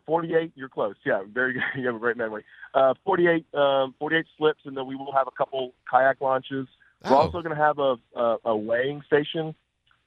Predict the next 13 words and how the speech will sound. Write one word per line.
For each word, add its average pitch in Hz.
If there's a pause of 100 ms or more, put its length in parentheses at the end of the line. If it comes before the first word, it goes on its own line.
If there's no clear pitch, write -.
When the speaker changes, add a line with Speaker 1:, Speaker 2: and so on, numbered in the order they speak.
Speaker 1:
um, 120
a 113
weighing 127
station 131
just 123
on 120
the 113
north 113
side, 123
on 110
the 107
upland 120
side. 117